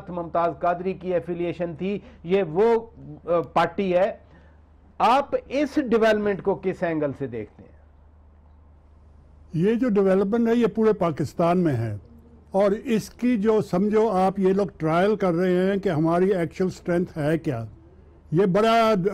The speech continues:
Speaker 2: डबल एज्ड weapon है। ये जो मजहबी जमातें हैं इन्होंने बहुत बड़ा हवा बनाया हुआ है कि हम बहुत powerful हैं।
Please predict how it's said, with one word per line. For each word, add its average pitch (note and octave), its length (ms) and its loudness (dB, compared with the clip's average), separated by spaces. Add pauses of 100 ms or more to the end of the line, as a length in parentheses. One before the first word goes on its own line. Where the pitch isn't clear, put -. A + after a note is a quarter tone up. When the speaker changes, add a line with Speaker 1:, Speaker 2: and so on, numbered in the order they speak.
Speaker 2:
डबल F#3 340 2
एज्ड D#3+ 280 2
weapon F3+ 420 2
है। A2+ 380 -6 (580)
ये F#3+ 120 4
जो G3+ 100 2
मजहबी F#3 380 2
जमातें F#3 540 2
हैं G#3 340 2
इन्होंने G#3+ 460 0
बहुत G3 340 2
बड़ा F3 380 0
हवा E3+ 340 2
बनाया E3+ 360 2
हुआ G3 200 4
है F3 180 0 (360)
कि G3+ 60 -2
हम F3+ 240 2
बहुत G3+ 380 2
powerful F3+ 440 2
हैं। G#2+ 220 -6